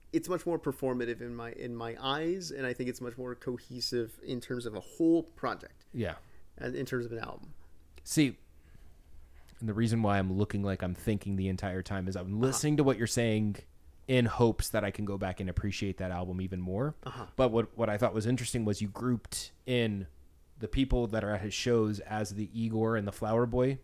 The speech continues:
Speaker 2: listeners.
Speaker 1: Yes, I think there's two distinct groups.
Speaker 2: Yeah, those albums really do build off of one another.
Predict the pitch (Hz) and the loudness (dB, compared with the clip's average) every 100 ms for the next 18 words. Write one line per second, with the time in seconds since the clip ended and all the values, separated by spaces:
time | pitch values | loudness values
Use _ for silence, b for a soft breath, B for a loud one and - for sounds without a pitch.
0 | - 135 123 160 175 - - - 139 135 | -6 -2 2 2 0 -2 -6 -6 -2 2
1 | 131 131 127 - 143 143 147 139 - - | 4 4 2 -4 0 0 0 -2 -4 -2
2 | 120 120 117 113 - 135 135 110 101 131 | -2 -4 -6 -6 -4 0 2 2 6 8
3 | 143 - 120 120 139 139 123 104 101 110 | 6 2 -2 2 4 4 4 2 0 2
4 | 123 120 113 101 - 117 120 113 101 95 | 4 4 0 -4 2 6 8 6 4 0
5 | 90 127 120 120 110 - 104 92 92 82 | -2 2 2 4 2 0 -6 -6 -8 -10
6 | 69 - - | -14 -16 -18